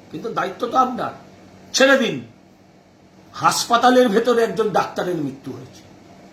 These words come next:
হাসপাতালের ভেতরে একজন ডাক্তারের মৃত্যু হয়েছে, একজন মহিলা ডাক্তার raped and murder হয়েছেন।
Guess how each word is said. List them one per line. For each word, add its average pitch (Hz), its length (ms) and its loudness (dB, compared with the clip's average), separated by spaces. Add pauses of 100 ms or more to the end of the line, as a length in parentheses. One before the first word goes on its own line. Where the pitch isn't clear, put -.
(1500)
হাসপাতালের 226 840 2
ভেতরে 226 380 0
একজন 240 380 -2
ডাক্তারের 214 560 -2
মৃত্যু 208 380 -4
হয়েছে, 185 360 0 (540)
একজন 147 320 -4
মহিলা 214 440 4
ডাক্তার 233 420 0 (160)
raped 226 380 0
and 196 180 -4
murder 247 300 4
হয়েছেন। 208 320 -4